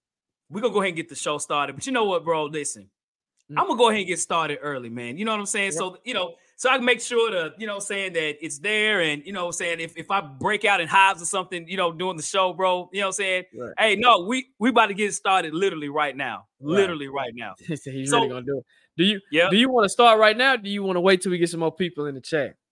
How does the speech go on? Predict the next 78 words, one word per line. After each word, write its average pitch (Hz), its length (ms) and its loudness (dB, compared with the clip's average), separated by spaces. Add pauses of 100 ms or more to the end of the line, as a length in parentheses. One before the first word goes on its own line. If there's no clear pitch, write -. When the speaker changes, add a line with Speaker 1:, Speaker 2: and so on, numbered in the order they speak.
(1700)
Speaker 2:
Because, 175 380 4
you 208 80 -2
know, 226 120 6
there's 220 100 6
a 208 60 2
lot 208 180 6
of 202 80 -6
people 208 260 -2
that 185 140 6
wanna 202 340 2
see 151 320 -4
it. 151 60 -2
I 143 140 -2
don't 165 80 -4
Speaker 1:
You're 190 100 -4
Speaker 2:
see 190 40 0
Speaker 1:
right, 170 180 2
you're 180 80 0
Speaker 2:
Stan. 180 140 2
Speaker 1:
right. 190 100 4
Speaker 2:
I - 20 6
Speaker 1:
Okay, 240 100 2
Speaker 2:
don't 240 100 0
Speaker 1:
we'll 285 80 2
Speaker 2:
see 285 80 0
Speaker 1:
give 285 80 0
it - 40 -6
some 180 100 -2
Speaker 2:
Keith. 170 80 -4
Speaker 1:
time. 151 200 0
We'll 220 100 2
give, 233 160 -2 (180)
we'll 175 140 0
give 175 140 0
it - 20 6
Speaker 2:
Well, 180 60 6
Speaker 1:
some 185 100 2
time. 190 120 -2
Speaker 2:
let, 208 260 2
Speaker 1:
We'll 214 100 -6
give 220 140 -2
Speaker 2:
let's 180 140 2
Speaker 1:
it 170 60 -14
Speaker 2:
give 202 160 0
it 196 60 -12
some 208 140 -10
time. 170 320 2
Speaker 1:
All 170 60 4
right, 156 100 -2 (100)
let's 139 200 -4
Speaker 2:
Let, 131 60 -4
Speaker 1:
give - 80 0
it 220 40 -2
some 156 100 -2
Speaker 2:
let's 160 100 -4
let 170 80 4
Speaker 1:
time. 165 100 0
Speaker 2:
it 143 60 -14
build 180 320 2
up 185 160 2
a 170 40 0
little 175 260 0
bit, 170 240 2
and 143 160 -12
then 160 220 -6
we 165 60 -6
Speaker 1:
Okay. 165 100 -8
Speaker 2:
probably 160 220 2
might 160 220 -8
take 165 100 -8
an 151 80 -12
intermission 160 560 -10
and 147 100 -10
let 151 180 -4
Hawk 156 300 -2
do 165 140 -2
his 147 100 -6
thing 175 200 2